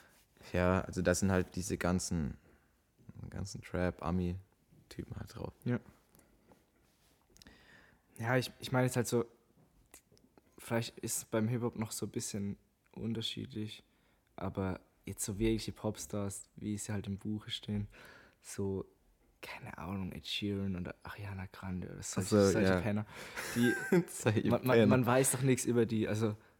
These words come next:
Speaker 2: man, man weiß ja gar
Speaker 1: Ach
Speaker 2: nichts,
Speaker 1: so.
Speaker 2: gar nichts über die. Also alles,
Speaker 1: Ach
Speaker 2: was
Speaker 1: so,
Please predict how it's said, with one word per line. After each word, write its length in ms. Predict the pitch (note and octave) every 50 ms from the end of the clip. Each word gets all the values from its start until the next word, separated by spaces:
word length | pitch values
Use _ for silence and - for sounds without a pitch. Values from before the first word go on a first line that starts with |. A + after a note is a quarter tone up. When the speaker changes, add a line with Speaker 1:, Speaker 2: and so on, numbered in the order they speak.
| _ _
Speaker 2:
man, 160 | - - G#2 - - - -
man 260 | - F#2+ A2+ A2 G2
weiß 180 | G2 G#2 A2+ A#2
ja 60 | G#2+
gar 280 | - - D#2 D#2 E2+
Speaker 1:
Ach 40 | F#2+
Speaker 2:
nichts, 140 | G2+ G2+ F#2+
Speaker 1:
so. 380 | F#2+ G2+ G2+ G#2 G#2+ G#2+ G#2 G2+
Speaker 2:
gar 240 | - G2+ G#2+ G#2+ G#2+
nichts 280 | G#2+ G#2+ G#2 G#2+ - -
über 200 | - G2 G#2 G2
die. 260 | G#2 G2 G2 G2 G2+ - _ _ _ _ _ -
Also 160 | - G#2 A2 -
alles, 260 | - A2+ A#2+ B2+ B2+
Speaker 1:
Ach 20 | -
Speaker 2:
was 60 | B2+
Speaker 1:
so, 160 | A#2 A#2+ A#2+